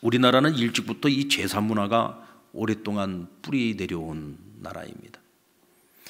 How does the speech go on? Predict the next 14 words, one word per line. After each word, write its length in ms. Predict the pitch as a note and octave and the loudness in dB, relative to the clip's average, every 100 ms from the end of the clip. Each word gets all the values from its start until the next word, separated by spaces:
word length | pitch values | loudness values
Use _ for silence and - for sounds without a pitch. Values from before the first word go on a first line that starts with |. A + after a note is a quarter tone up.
| - - - | -16 -14 -10
그러다 280 | - D3+ D3+ | 4 8 10
보니까 240 | D3 E3+ | 10 8
예수님을 580 | D3 A#2+ B2 B2+ C3+ E3 | 10 10 8 6 4 4
믿고 300 | A#2+ A#2 C#3 | 2 2 4
싶고 720 | - - - D3 C3 - - - | 2 0 2 4 2 -4 -16 -2
기독교인이 600 | - B2 A#2+ C3 B2+ B2+ | 0 2 0 0 0 2
되고 200 | A#2 A#2 | 0 -2
싶은 260 | A2+ - A#2+ | -4 -4 -2
마음도 400 | A2 G#2+ G#2+ A#2+ | 0 0 -2 -2
있는데 760 | G2+ F2+ F2 A#2+ G#2 D2 - - - - | -2 -4 0 4 4 2 -8 -20 -14 -2
이 140 | G3 | 0
제사 360 | - - G2+ G2+ | 2 0 0 0
문제 300 | A2 G#2+ G#2+ | 0 0 0
때문에 720 | A2 G#2 G#2 G#2+ G#2 G#2 | 2 2 2 2 0 -4